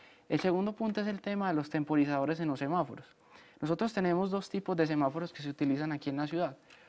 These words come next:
Uno sí funciona con tiempos fijos y en eso sí se puede colocar un, un temporizador, porque es que el, el tiempo de cambio de fases no va a cambiar, pero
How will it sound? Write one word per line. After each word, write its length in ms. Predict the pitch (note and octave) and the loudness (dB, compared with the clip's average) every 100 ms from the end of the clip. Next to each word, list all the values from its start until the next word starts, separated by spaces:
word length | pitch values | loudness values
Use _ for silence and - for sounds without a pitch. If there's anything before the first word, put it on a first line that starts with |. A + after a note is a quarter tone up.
| - - | -20 0
Uno 320 | A#3 C4 B3+ | 4 6 4
sí 140 | B3 F3 | 2 2
funciona 400 | G#3 G3+ G#3 G3 | 2 0 0 0
con 200 | E3 D3 | 0 2
tiempos 400 | D#3 D3+ F3 - | 0 0 -4 -2
fijos 460 | B3 F3 B2+ - _ | 0 0 -2 -12 _
y 80 | - | 2
en 100 | D#3+ | 4
eso 180 | D3+ E3+ | 4 2
sí 80 | F3+ | -2
se 140 | F#3 | -4
puede 240 | F3+ F#3 F3 | 0 0 0
colocar 480 | D3+ C3+ C#3 C3+ | 0 -2 -2 -2
un, 260 | D3 E3 E3+ _ | 0 -2 -4 _
un 120 | D#3 | -2
temporizador, 720 | D3+ E3 D#3 C#3+ B2+ D3+ F#3 - | 2 2 2 2 2 0 0 -4
porque 160 | - C#3 | -14 -6
es 60 | |
que 60 | D#3 | 0
el, 120 | D#3+ D3 | 0 4
el 160 | D3 | 4
tiempo 420 | D3 D3+ C#3 E3+ E3+ | 4 2 2 2 2
de 100 | D#3 | 2
cambio 340 | C#3+ C3+ D#3 | 0 2 2
de 80 | D#3+ | 2
fases 440 | - C#3 C3+ D3 - - - - | 0 -2 0 -4 -10 -20 -16 0
no 120 | E3 | 4
va 100 | E3 | 4
a 60 | D#3+ | 2
cambiar, 400 | F3 F#3 D3+ - - - - _ - | -2 0 -2 -4 -14 -20 -20 _ 6
pero 340 | A3 G3+ G3+ | 8 10 6